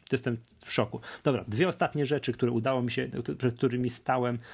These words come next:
nie pozwali-, nie pozwalały mi się tak jeszcze, nie wiem, starego komputera, wiesz, zaorać. Teraz jeszcze też będę musiał zrobić ostatnie przepatrzenie, czy tam jakieś dane gdzieś nie zostały, prawda?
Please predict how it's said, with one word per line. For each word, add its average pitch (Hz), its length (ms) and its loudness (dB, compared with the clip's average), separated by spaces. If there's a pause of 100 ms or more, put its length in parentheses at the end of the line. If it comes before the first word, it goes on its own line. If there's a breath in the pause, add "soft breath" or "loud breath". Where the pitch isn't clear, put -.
(580 loud breath)
nie 135 120 4
pozwali-, 139 420 2
nie 139 100 2
pozwalały 131 420 2
mi 107 80 -4
się 104 60 -10
tak - 180 -4
jeszcze, 117 180 0
nie 107 80 0
wiem, 104 100 -4
starego 113 340 0
komputera, 113 460 0
wiesz, 95 180 -2
zaorać. 107 540 2
Teraz 117 240 0
jeszcze 120 180 -2
też 120 180 2
będę 107 160 -2
musiał 101 200 -2
zrobić 101 200 0
ostatnie 120 420 0
przepatrzenie, 113 640 0
czy - 100 -8
tam 101 100 -2
jakieś 107 200 0
dane 104 340 2
gdzieś 95 200 -2
nie 98 100 0
zostały, 98 500 0
prawda? 98 380 0